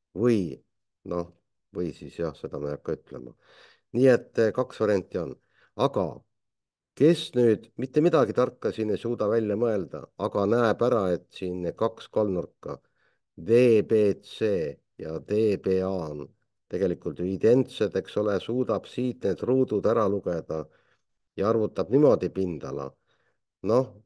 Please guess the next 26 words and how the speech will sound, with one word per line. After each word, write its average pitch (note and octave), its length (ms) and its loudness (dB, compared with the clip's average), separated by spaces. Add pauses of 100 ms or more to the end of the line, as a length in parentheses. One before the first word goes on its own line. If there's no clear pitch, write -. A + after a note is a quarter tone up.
(220)
ma F#2 140 2
ei A#2+ 80 8
oska A#2 260 0
öelda D#2 240 -2
tõesti, F2+ 400 -6
kui G#2+ 240 -4
palju G2+ 300 2
sealt F2 260 -4
eksamil F#2 400 -4
siis D#2 240 -10
neid D#2 160 -2
punkte G2 320 -4
maha G2 240 0
võetakse G#2 680 2 (840)
või F#2+ 220 2 (100)
selles G#2 240 -2
mõttes G#2 240 -8
maha A#2 300 4
ei F2+ 80 0
võeta, F#2 340 -2
vaid F#2 160 0
te G#2 140 -6
lihtsalt F#2+ 320 -6
ei F#2 80 -6
saa F#2 320 0
punkte. D2 420 -12